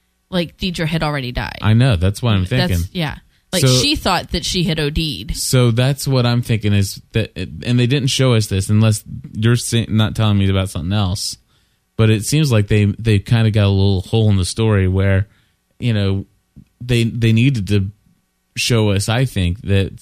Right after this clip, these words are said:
Speaker 2: that she was certain that Deidre didn't make it, that she didn't come out of that, you know, that coma or whatever
Speaker 1: Right.
Speaker 2: it was, whatever she was in. So
Speaker 1: Because she didn't go.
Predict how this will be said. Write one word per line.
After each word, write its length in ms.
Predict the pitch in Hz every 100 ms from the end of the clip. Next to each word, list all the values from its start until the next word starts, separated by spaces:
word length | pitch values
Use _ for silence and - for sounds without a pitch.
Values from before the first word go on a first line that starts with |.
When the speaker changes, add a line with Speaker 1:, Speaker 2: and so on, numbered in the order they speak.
| -
Speaker 2:
that 200 | 107 -
she 160 | -
was 160 | 104 95
certain 420 | - 117 - 101
that 200 | 95 95
Deidre 400 | - 101 98 92
didn't 300 | 98 110 104
make 280 | 92 87 -
it, 240 | - - - 110
that 160 | 98
she 160 | - 101
didn't 240 | 104 95
come 160 | 104 101
out 120 | 92
of 80 | 87
that, 240 | 87 90 _ _ _ _ _ - -
you 220 | 98 104
know, 140 | 98 87
that 200 | 90 -
coma 320 | - 104 98 85
or 120 | 98
whatever 380 | 98 92 - 98
Speaker 1:
Right. 120 | 95
Speaker 2:
it 100 | 95
was, 340 | 82 101 104 101
whatever 480 | 85 95 98 98
she 160 | 87 98
was 180 | 90 87
in. 300 | 92 80 82
So 320 | - - - - _ _ _ -
Speaker 1:
Because 240 | 175 175
she 100 | -
didn't 260 | 208 330 254
go. 420 | 220 262 202 156